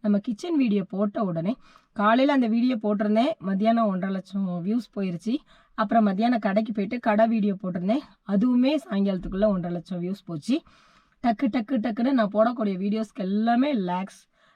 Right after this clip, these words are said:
மில்லியன் கணக்குல வந்து வியூஸ் போக ஆரம்பிச்சிச்சு. அந்த டைம்ல பாத்தீங்கன்னா மழை வந்து இங்க ரொம்ப கூடுதலா இருந்துச்சு. ஆ, நம்ம ஏரியால கரண்ட் கிடையாது, நெட்வொர்க் கிடையாது. அந்த மாதிரி ஒரு நேரத்துல தான்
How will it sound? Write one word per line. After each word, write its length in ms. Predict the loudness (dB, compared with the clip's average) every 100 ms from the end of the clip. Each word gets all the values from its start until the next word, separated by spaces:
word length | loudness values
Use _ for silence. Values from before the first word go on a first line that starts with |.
| _ _ _ -2
மில்லியன் 420 | 0 2 2 0
கணக்குல 360 | -2 -2 -4 -2
வந்து 180 | -2 -2
வியூஸ் 260 | -4 -6 -8
போக 200 | -8 -6
ஆரம்பிச்சிச்சு. 440 | -6 -8 -12 -20 -20 _ _ _ _ _ _
அந்த 260 | 2 4 4 2
டைம்ல 380 | 0 0 -2 -4
பாத்தீங்கன்னா 460 | -6 -6 -4 0 0
மழை 260 | 0 0 0
வந்து 200 | 0 -2
இங்க 120 | -4
ரொம்ப 220 | -6 -8
கூடுதலா 500 | -8 -8 -6 -6 -4
இருந்துச்சு. 480 | -4 -6 -10 -6 -4 -4 _ _ _ _
ஆ, 60 | -8 -4 -4 -4 -8 -4
நம்ம 220 | 0 2
ஏரியால 320 | 2 0 0
கரண்ட் 320 | -2 -2 -2 -4
கிடையாது, 440 | -4 -4 -4 -6 -6 _ _
நெட்வொர்க் 420 | -6 -4 -2 -4 -4
கிடையாது. 440 | -6 -6 -4 -4 -4 -10 -20 -20 -20 _
அந்த 180 | 2 4 6
மாதிரி 240 | 4 2
ஒரு 160 | 0 0
நேரத்துல 460 | 2 2 0 0
தான் 220 | 2 0